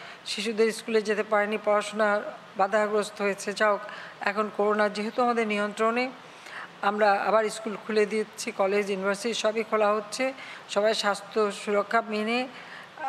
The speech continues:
আমি মনে করি যে এই শিক্ষা প্রতিষ্ঠানগুলি পরিচালনা করা। তাছাড়া ডিজিটাল বাংলাদেশ গড়ে তুলেছি, যার ফলে আজকের ডিজিটালিও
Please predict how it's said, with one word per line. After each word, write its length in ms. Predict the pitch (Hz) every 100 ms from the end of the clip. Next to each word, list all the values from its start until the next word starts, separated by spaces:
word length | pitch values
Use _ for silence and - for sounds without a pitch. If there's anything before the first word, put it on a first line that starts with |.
| 196
আমি 300 | 190 190 202 196
মনে 140 | 190 190
করি 220 | 220 233 220 214
যে 100 | 190 - 190
এই 120 | 196 190 185 - - -
শিক্ষা 260 | - 190 196
প্রতিষ্ঠানগুলি 600 | 202 - - 196 196 196 190
পরিচালনা 420 | 190 185 202 214 214
করা। 180 | 233 254 - - - -
তাছাড়া 300 | 269 277 269 254
ডিজিটাল 340 | 247 247 262 226
বাংলাদেশ 360 | 226 233 226 233 208
গড়ে 160 | 226 226
তুলেছি, 360 | 233 220 - 233 226 - - - -
যার 200 | 214 226 -
ফলে 180 | 233 226
আজকের 380 | 214 - 214 208 - - - 196
ডিজিটালিও 560 | 220 233 247 262 269